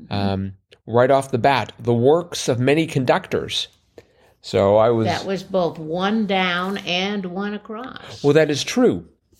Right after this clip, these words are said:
Speaker 1: And,
Speaker 2: And
Speaker 1: but they were two different kinds of conductors.
Speaker 2: Yes.
Speaker 1: <laughs>
Speaker 2: Yeah.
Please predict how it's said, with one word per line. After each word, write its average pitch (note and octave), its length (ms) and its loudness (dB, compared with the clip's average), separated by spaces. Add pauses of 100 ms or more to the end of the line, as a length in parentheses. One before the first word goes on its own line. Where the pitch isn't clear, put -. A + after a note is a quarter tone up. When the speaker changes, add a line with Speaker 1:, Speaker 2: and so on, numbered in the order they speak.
(300)
Speaker 1:
And, - 180 2
Speaker 2:
And F3 80 -8
Speaker 1:
but G#3 140 0
they G#3+ 140 2
were A3+ 140 0
two D4 220 -6
different C4 320 -2
kinds B3 220 -4
of A3+ 180 -8
conductors. - 720 -10
Speaker 2:
Yes. G2+ 460 0 (220)
Speaker 1:
<laughs> A#3+ 80 0 (800)
Speaker 2:
Yeah. A#2+ 220 2